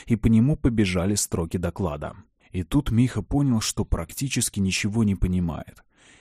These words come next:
Из всей поступившей информации он смог понять, что блок питания полностью разряжен и требует зарядки,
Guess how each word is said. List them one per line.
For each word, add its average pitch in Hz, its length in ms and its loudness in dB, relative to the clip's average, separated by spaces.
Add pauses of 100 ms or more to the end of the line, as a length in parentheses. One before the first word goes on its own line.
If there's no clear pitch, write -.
(140)
Из 90 200 -4
всей - 280 -2
поступившей 117 720 -2
информации 92 560 -2
он 107 100 2
смог 123 360 0
понять, 120 320 2
что - 180 -2
блок 113 340 2
питания 135 460 0
полностью 120 480 2
разряжен 107 640 -2 (140)
и 131 100 -4
требует 117 400 2
зарядки, 110 640 -2